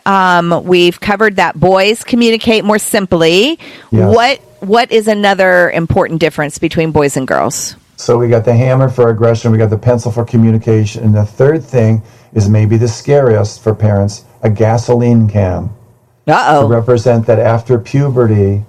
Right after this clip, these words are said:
Speaker 2: the, uh, boys get sexually aroused faster than girls.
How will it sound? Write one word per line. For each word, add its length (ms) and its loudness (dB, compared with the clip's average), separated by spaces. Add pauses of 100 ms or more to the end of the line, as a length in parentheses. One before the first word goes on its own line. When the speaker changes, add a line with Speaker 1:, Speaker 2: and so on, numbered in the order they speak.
(640)
Speaker 2:
the, 280 0 (100)
uh, 200 -2 (880)
boys 640 0 (260)
get 260 0
sexually 440 -2
aroused 580 -2
faster 340 -2
than 200 -6
girls. 540 -10